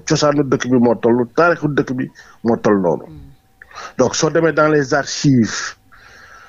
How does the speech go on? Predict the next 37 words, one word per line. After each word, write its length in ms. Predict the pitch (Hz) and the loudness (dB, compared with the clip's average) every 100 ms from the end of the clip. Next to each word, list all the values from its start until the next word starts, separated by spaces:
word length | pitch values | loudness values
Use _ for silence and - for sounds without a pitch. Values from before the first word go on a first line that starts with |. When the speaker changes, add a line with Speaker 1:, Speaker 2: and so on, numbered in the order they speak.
| - _ - | -20 _ -2
Speaker 1:
boo 120 | 131 | 0
demee 300 | 131 143 143 | 0 -2 -2
même 220 | 139 143 | 0 -2
dans 180 | 127 131 | 0 0
les 220 | 131 120 | 2 0
institutions 540 | 135 135 131 - 127 107 | -2 -4 -4 2 2 2
internationales, 880 | 151 143 123 120 127 113 117 135 151 170 - | 0 0 -2 -2 -2 0 0 0 -4 -10 -4
tu 120 | 143 | 0
vas 200 | 127 135 | 2 2
y 80 | 135 117 | 0 -2
trouver 720 | 135 127 127 110 95 87 78 _ | 0 4 4 4 2 -4 -10 _
dans 200 | 113 151 | -2 0
la 120 | 156 147 | 2 0
rubrique 400 | 151 139 156 - | -2 -2 -2 2
culture 600 | 247 170 - 160 127 90 147 | 2 2 2 2 2 -2 -10
Speaker 2:
Hmm. 280 | 190 175 160 151 _ _ - | -18 -18 -18 _ _ _ -4
Speaker 1:
et 140 | 185 | 0
histoire 500 | 185 - 147 117 120 117 _ _ - _ | 0 2 2 2 2 -2 _ _ -20 _
le 140 | - 110 | -2 2
nom 180 | 117 113 | 2 2
de 100 | 113 110 | 2 0
Rufisque. 480 | 104 - 92 - - _ _ _ _ _ _ _ _ _ - - - | -4 -6 -8 -10 -16 _ _ _ _ _ _ _ _ _ -20 -20 -10
Parce 160 | - | -8
que 80 | - | -6
dafa 180 | 107 120 | -4 -2
bokk 260 | 117 127 117 | 0 -2 0
ci 100 | 123 | -2
taarix 320 | - 139 120 | 0 -2 -2
boo 160 | 117 120 | -2 -2
xamante 280 | 117 113 | -2 -4
ne 100 | 113 107 | -6 -6
askan 440 | 143 - 151 139 | -6 -2 -2 -2
bi 220 | 131 131 117 | -4 -6 -2
yëpp, 140 | 170 - - - - _ _ | -2 -2 -20 -20 -20 _ _
adduna 280 | - 135 139 | -4 0 0
bi 160 | 123 143 | 2 2
yëpp 160 | - | 0